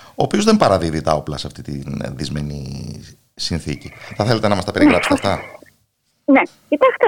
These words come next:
Speaker 2: να δείτε. Ε, μου κάνει εντύπωση ότι τώρα τελευταία, μετά την απόφαση αυτή του Τούρκου Προέδρου, είδα διάφορες, ε, διάφορα δημοσιεύματα στον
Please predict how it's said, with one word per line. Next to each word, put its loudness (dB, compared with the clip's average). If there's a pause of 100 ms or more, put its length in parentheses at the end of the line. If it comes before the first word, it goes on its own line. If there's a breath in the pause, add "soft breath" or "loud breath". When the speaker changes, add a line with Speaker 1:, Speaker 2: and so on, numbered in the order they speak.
Speaker 2:
να 6
δείτε. 6 (200)
Ε, 8
μου 2
κάνει 6 (100)
εντύπωση 6 (280)
ότι 6 (500)
τώρα 6 (120)
τελευταία, 4 (100)
μετά 2 (100)
την 2 (160)
απόφαση 0
αυτή -8
του -6
Τούρκου 4
Προέδρου, 6 (460 loud breath)
είδα 8 (160)
διάφορες, 6 (280)
ε, 8 (100)
διάφορα 6 (100)
δημοσιεύματα 4 (320)
στον 6